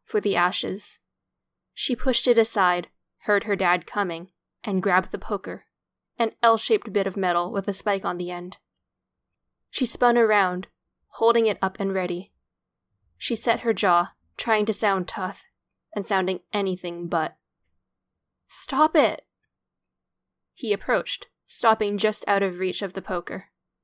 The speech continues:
"Don't be stupid!" He took a step forward,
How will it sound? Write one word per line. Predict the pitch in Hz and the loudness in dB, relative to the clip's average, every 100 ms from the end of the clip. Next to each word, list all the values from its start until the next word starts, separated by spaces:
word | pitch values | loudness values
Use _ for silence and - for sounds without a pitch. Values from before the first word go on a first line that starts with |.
| _ _ _ _ - | _ _ _ _ -2
"Don't | 170 180 | -2 -2
be | 208 | -4
stupid!" | - - 277 277 240 220 - _ _ _ _ _ _ _ _ _ _ | -4 -2 2 4 4 4 0 _ _ _ _ _ _ _ _ _ _
He | - 208 | -8 -2
took | 226 220 | 0 0
a | |
step | - 220 - | 0 -2 -2
forward, | - 180 175 165 | -4 -4 -4 -12